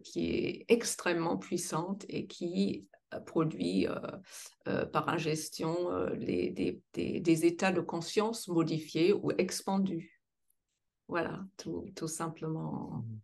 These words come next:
Speaker 1: placé. Et puis, euh,
Speaker 2: Et l'impact, euh, de, de, de la découverte d'Albert Hoffman, quand même, euh, a été monumental pour, euh,
Speaker 1: Ah,
Speaker 2: l'Amérique.
Speaker 1: monumental,
Speaker 2: Et
Speaker 1: c'est
Speaker 2: le
Speaker 1: ce,
Speaker 2: monde
Speaker 1: ce
Speaker 2: après, bien sûr, ouais.
Speaker 1: ça a changé le monde. Et
Speaker 2: Ouais.
Speaker 1: puis, euh, Robert disait toujours que c'est, que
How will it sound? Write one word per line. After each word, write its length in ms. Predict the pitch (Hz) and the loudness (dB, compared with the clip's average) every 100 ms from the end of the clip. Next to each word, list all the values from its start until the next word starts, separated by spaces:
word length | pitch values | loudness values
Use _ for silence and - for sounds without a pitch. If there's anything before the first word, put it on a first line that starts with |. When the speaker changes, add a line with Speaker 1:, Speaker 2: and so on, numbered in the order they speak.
| - | -14
Speaker 1:
placé. 300 | 156 - 185 | -14 -6 0
Et 200 | 196 156 | 0 0
puis, 380 | - - 170 160 | -6 -8 -6 -6
euh, 60 | 170 | 4
Speaker 2:
Et 100 | 135 | 10
l'impact, 560 | 147 160 160 180 - - | 12 10 10 8 8 8
euh, 340 | 143 139 135 | 10 12 10
de, 180 | 127 147 | 8 6
de, 100 | 131 131 | 6 0
de 80 | 135 | 2
la 100 | 135 | 4
découverte 540 | 131 131 147 151 147 135 | 2 -2 -2 2 4 6
d'Albert 340 | 127 135 127 | 6 6 4
Hoffman, 280 | 120 170 170 | 4 2 2
quand 80 | 139 | 4
même, 280 | 143 156 139 | 6 6 6
euh, 140 | 123 113 - - - | 2 0 -6 -10 2
a 80 | 120 | 4
été 180 | 123 | 8
monumental 800 | 131 139 165 160 147 131 147 147 | 10 12 12 12 10 6 8 6
pour, 200 | 143 120 | 6 2
euh, 120 | 123 113 | 4 4
Speaker 1:
Ah, 20 | |
Speaker 2:
l'Amérique. 500 | 113 131 190 220 233 | 6 8 10 8 6
Speaker 1:
monumental, 720 | 269 269 247 247 - - 151 | 8 10 8 6 6 10 10
Speaker 2:
Et 20 | |
Speaker 1:
c'est 160 | 160 - - | 8 2 4
Speaker 2:
le 80 | 147 | 8
Speaker 1:
ce, 40 | 151 | 12
Speaker 2:
monde 280 | 202 220 | 12 12
Speaker 1:
ce 40 | 160 | 10
Speaker 2:
après, 380 | 131 165 170 165 | 8 10 10 8
bien 160 | 131 | 4
sûr, 320 | 127 - 175 | 0 2 2
ouais. 240 | 143 120 107 104 _ - | 4 2 -2 -8 _ 2
Speaker 1:
ça 60 | |
a 20 | 180 | 4
changé 420 | - 254 247 233 | 8 8 8 8
le 100 | 190 | 8
monde. 400 | 180 196 277 226 | 6 6 4 4
Et 160 | 180 131 | 4 4
Speaker 2:
Ouais. 40 | |
Speaker 1:
puis, 260 | 110 - 180 | 4 4 2
euh, 40 | - - - - - | 0 -10 -20 -8 0
Robert 340 | 190 196 220 | 2 6 4
disait 360 | 190 185 185 190 | 4 0 0 0
toujours 460 | 190 180 220 226 - | 2 6 8 8 6
que 140 | 175 | 2
c'est, 420 | 160 - - - | 2 -2 -2 -2
que 200 | - 170 | 4 4